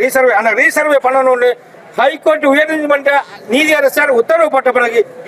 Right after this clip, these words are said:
இத்தனை ஆண்டு காலம் அது தடுத்து வைக்கப்பட்டது.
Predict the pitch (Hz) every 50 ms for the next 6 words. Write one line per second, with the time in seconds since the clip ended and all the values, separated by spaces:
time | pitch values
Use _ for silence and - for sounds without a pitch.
0 | 247 262 - - 311 302 302 294 269 262 262 311 339 330 330 330 277 277 277 269
1 | 277 277 269 269 269 320 359 381 349 311 - - - - - - - - - 160
2 | 196 240 262 - 277 269 254 - 254 240 - 226 - 214 202 208 208